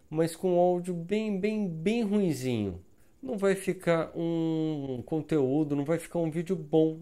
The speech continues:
de se ouvir. E aí, se você tivesse assistindo esse vídeo com o microfone só da câmera, seria mais ou menos dessa maneira que você estaria ouvindo com o microfone só da câmera. Olha só como que fica.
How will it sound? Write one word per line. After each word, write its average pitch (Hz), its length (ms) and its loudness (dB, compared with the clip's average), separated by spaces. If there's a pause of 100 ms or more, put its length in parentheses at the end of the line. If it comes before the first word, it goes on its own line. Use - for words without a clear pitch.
de 165 120 -6
se - 140 -4
ouvir. 147 460 0 (560)
E 165 100 -4
aí, 185 260 -2
se - 160 -18
você 190 280 -12
tivesse 175 340 -10
assistindo 160 520 -14 (120)
esse 139 300 -16
vídeo 123 560 -16 (360)
com 160 140 -8
o 156 60 -6
microfone 156 600 -10 (140)
só 202 120 -4
da 190 120 -6
câmera, 156 480 -8 (440)
seria 175 200 -4
mais 180 300 -6
ou 190 60 -6
menos 185 380 -10
dessa 208 280 -8
maneira 180 380 -6
que - 100 -20
você 175 280 -12
estaria 165 420 -6
ouvindo 160 420 -12
com 170 400 -12
o 160 100 -12
microfone 170 600 -8 (160)
só 180 120 -2
da 185 140 -6
câmera. 131 480 -10 (540)
Olha 175 240 -4
só 175 160 -4
como 170 200 -8
que 147 140 -16
fica. 101 460 -16